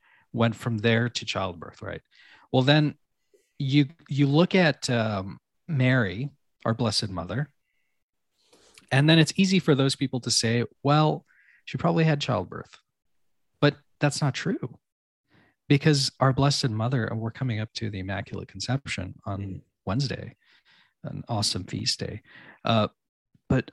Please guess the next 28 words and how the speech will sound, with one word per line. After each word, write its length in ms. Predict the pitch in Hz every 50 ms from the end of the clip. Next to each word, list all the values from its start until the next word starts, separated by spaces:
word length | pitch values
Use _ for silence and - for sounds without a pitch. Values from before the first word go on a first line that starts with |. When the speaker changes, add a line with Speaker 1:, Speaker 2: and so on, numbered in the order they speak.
| _
Speaker 1:
our 80 | - 139
Blessed 320 | 135 - 156 165 - 220
Mother 220 | 156 147 135 117 107
didn't 240 | 104 - 117 123 110
experience 640 | 95 - - - - 110 131 165 165 113 - - -
that. 180 | - 95 - - -
Why? 420 | 123 127 156 185 156 95 160 - - _ _ _ _ _ _ _ _ _
Because 300 | 135 123 - 143 139 -
she 160 | - - 147
was 340 | 131 131 120 - - - - - _ _ 117
born 600 | - 120 - 120 117 143 151 143 117 101 101 - - _ _ -
free. 440 | - - - - 139 139 143 123
She 160 | 107 - - 127
was 140 | 117 -
created 440 | - - - 127 135 135 127 110 107
without 440 | 123 113 - - - 120 113 110 -
original 440 | - 117 107 104 95 - 101 95 92
sin, 280 | - - - 147 156 139 - _ _ _ _ _ _ _ _ _ _ _ _
right? 240 | 104 90 85 101 165 - _ _ _ - - - - - _
So 400 | - - - 147 135 127 120 - - - _
it's 180 | 160 165 - - -
easy 260 | 190 202 208 190 190
for 180 | 165 - 165 139
people 320 | - - 165 151 165 143
to 340 | - - 139 127 120 117 - - _ 131
disconnect 880 | 120 143 147 147 - - - 127 120 117 110 113 - - - - - - - _ _ -
certain 380 | - - - 139 139 127 120
realities, 720 | 117 110 95 98 104 101 110 123 131 139 156 165 160 - -